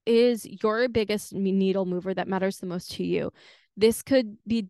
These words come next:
this will be different for every single person. Maybe it is your health and wellness routine. That might be top of mind for you.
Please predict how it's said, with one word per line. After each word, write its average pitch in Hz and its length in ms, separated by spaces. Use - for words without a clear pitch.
this 262 200
will 226 280
be 180 160
different 180 480
for - 180
every 202 220
single 180 280
person. - 520
Maybe 226 460
it - 280
is 202 640
your 202 340
health 196 260
and 190 100
wellness 165 340
routine. - 320
That 180 140
might 190 140
be 180 100
top - 240
of - 80
mind - 220
for - 100
you. - 220